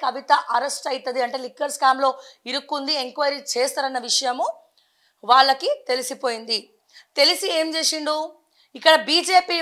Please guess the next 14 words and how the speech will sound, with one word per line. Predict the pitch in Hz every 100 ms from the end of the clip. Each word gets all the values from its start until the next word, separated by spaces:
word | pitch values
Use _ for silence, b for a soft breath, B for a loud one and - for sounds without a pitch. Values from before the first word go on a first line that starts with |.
| 311
వాళ్ళు | 294 302 392 370 262
అప్రోచ్ | 269 - 349 311 330
అయింది | 302 294 381 370 269
only | 302 349 339
పైలట్ | 269 277 320 311
రోహిత్ | 285 277 269
రెడ్డిని | 247 247 226 196
అయితే, | - 294 480 - b b b b -
ఈ | 330 -
స్కెచ్లో | - 277 311 359 349 302
భాగంగా | 262 254 262 220 - b b _ 185
బిఎల్ | 302 359 349 330
సంతోష్ | 294 320 349 -
కుమార్ని | 330 302 302 311